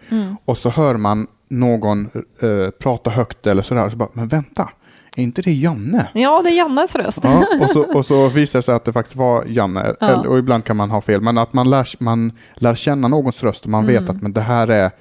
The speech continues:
Speaker 2: den personen.
Speaker 1: Mitt i bruset så kan man urskilja och bara, "Det är Janne som är här i rummet."
Speaker 2: Precis,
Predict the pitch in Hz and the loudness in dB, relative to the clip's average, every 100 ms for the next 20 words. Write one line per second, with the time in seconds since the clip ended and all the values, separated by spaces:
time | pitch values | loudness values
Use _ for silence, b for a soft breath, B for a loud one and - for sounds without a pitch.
0 | b b b 98 110 101 95 107 - 107 | b b b -4 -2 -2 -2 -4 -2 -2
1 | 78 90 247 240 247 208 240 220 - 185 | -2 0 0 0 -2 0 -2 -2 -4 -6
2 | - - 208 196 202 - 214 208 - 196 | -6 -8 -4 -2 -2 0 0 0 0 0
3 | 165 170 180 185 - 185 180 170 175 160 | 0 0 0 0 -2 0 -2 -2 -4 -6
4 | 170 - 156 170 165 165 180 175 160 - | -8 -8 -6 -4 -4 -4 -4 -6 -8 -8
5 | - | -4